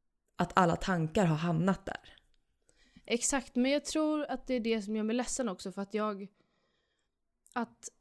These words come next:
Speaker 2: behöva inse det är jobbigt.
Speaker 1: Mm.
Speaker 2: Att liksom behöva inse att,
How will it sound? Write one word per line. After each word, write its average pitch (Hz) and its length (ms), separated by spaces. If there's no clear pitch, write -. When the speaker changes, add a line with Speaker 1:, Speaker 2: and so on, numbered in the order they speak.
Speaker 2:
behöva 220 460
inse 233 520
det 185 140
är 180 220
jobbigt. - 680
Speaker 1:
Mm. 170 380
Speaker 2:
Att 226 120
liksom 214 320
behöva 226 240
inse 208 400
att, - 440